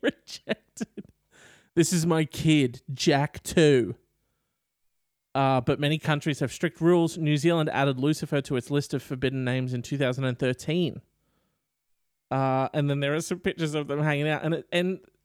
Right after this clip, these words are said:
the picture actually says, "Lucifer doesn't seem to be upset by his name.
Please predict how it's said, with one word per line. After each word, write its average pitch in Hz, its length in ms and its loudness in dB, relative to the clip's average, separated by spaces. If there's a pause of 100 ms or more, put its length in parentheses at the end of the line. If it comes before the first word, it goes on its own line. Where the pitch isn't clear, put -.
(120)
the 180 420 -2
picture 226 240 2
actually 214 400 2
says, 147 280 0 (260)
"Lucifer 262 420 4
doesn't 208 320 0
seem 196 480 0
to 202 100 -2
be 196 140 4
upset 202 340 0
by 147 140 0
his 127 200 -2
name. 123 220 -4